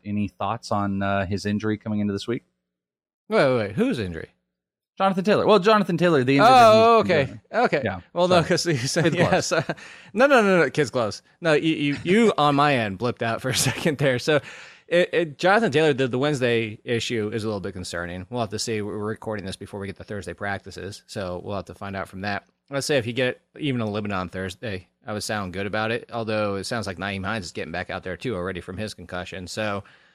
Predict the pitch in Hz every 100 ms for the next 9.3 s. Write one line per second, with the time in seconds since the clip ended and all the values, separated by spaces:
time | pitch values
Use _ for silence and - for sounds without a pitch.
0 | _ _ 165 143 143 135 - 170 170 151
1 | 160 147 156 - 143 143 139 147 151 185
2 | 170 135 139 135 120 _ _ 135 175 165
3 | 127 139 139 - 131 127 131 - _ 135
4 | 127 113 110 107 92 95 98 95 160 165
5 | 151 143 107 127 131 117 117 127 123 127
6 | 123 113 156 - 160 - - - - _
7 | _ - 196 151 - 135 180 170 151 139
8 | - - 143 185 196 180 175 143 123 123
9 | 139 143 147